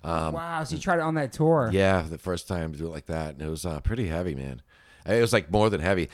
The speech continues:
Speaker 1: Then I kept going and going and going on the tour bus, you know, and I'm walking out there with the big hole in my arm. Everyone's like, "Put a Band-Aid on that shit at least, E K." I'm like, "What?" You know, I was trying to come down, like, hitting my bones were hurting so bad. It was,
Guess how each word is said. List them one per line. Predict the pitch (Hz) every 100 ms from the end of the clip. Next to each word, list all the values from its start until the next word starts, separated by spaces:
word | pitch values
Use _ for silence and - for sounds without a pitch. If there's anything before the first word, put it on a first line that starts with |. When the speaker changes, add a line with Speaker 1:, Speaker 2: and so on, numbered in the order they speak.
| -
Speaker 1:
Then | 120
I | 127
kept | 131 -
going | 120 123
and | 113
going | 117 113
and |
going | 107 120
on | 92
the | 85
tour | 104 107
bus, | 98 82 - - - -
you | 110
know, | 104
and | 95
I'm |
walking | 98 101 98
out | 92 98
there | 104
with | 92
the |
big | 90
hole | 78 92
in | 98
my |
arm. | 92
Everyone's | 107 131
like, | 123
"Put | -
a |
Band-Aid | - 165 220 170
on | 151 139
that | 127
shit | 131
at | 143
least, | 208 -
E | 147
K." | 127
I'm |
like, | 143 143
"What?" | 180 190 190 - - _ _ - - 120
You |
know, | 127 123
I |
was | 110
trying | - 98
to | 90
come | 98
down, | 90 95
like, | 85 78
hitting | 98 87
my | 80
bones | 73 92 95 87
were |
hurting | 80 92 -
so | - 92 92
bad. | 87 87 87
It | 78
was, | 80